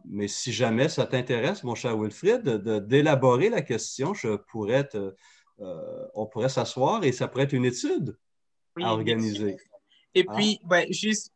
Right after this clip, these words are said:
Speaker 2: quelques secondes, là, mais une question qui est parallèle à ça, c'est comme dans l'Ancien Testament, les patriarches, là, par exemple, ils ont fait beaucoup de choses, mais que Dieu n'a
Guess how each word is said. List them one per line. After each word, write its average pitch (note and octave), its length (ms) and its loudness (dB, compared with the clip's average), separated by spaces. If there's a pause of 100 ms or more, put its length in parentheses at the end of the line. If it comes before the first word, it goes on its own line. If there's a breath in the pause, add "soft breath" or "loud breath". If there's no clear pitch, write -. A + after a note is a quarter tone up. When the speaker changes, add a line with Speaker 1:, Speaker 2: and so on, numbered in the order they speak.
Speaker 2:
quelques F3+ 300 4
secondes, G3 400 4
là, F#3+ 140 6
mais F3 140 2
une G#3 100 2
question F#3+ 360 2
qui F#3 140 -4
est E3 140 0
parallèle E3+ 500 2
à E3 100 2
ça, F#3+ 220 0
c'est E3+ 180 -4
comme F#3 300 2
dans E3+ 220 -2
l'Ancien F3 340 -2
Testament, F3 640 -2
les E3+ 140 -2
patriarches, F3+ 760 -2
là, G3+ 260 -6
par E3 140 -2
exemple, F3+ 380 -4 (500)
ils E3 120 -4
ont E3+ 80 0
fait G3+ 160 2
beaucoup F3+ 240 -4
de G3 60 -10
choses, A3 380 -2
mais F3 280 -6 (180)
que G#3 100 6
Dieu G#3 320 4
n'a F3+ 240 2